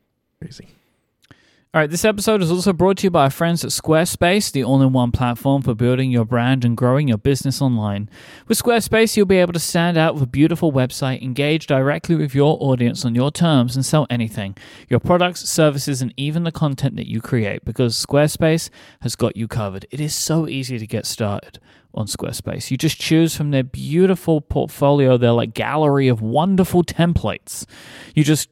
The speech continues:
Speaker 2: can pl-, pick the one that you want that best suits the type of website that you're looking for or your business. It's very easy to, like, separate them out like that, but you can choose any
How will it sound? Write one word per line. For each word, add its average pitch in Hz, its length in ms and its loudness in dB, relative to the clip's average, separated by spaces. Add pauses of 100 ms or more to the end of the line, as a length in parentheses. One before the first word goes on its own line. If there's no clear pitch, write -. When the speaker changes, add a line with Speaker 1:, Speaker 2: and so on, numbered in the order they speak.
(100)
Speaker 2:
can 131 140 2
pl-, 180 300 2
pick - 220 0
the 220 80 4
one 190 200 4
that 185 120 -4
you 180 100 4
want 156 300 4
that 127 180 -2
best 143 280 0
suits - 280 -2
the 123 60 -10
type 127 240 -4
of 117 80 0
website 131 400 0
that - 140 -4
you're 139 100 2
looking 147 320 0
for 143 320 2
or 117 140 2
your 104 100 2
business. 175 460 2 (320)
It's 127 100 -2
very 147 220 4
easy 139 340 2
to, 143 100 4
like, 123 140 0
separate 135 500 0
them 113 220 -4
out 113 220 -4
like 185 160 -6
that, 214 180 0
but 247 80 -8
you 311 80 -6
can 240 140 -4
choose 226 200 0
any 180 280 2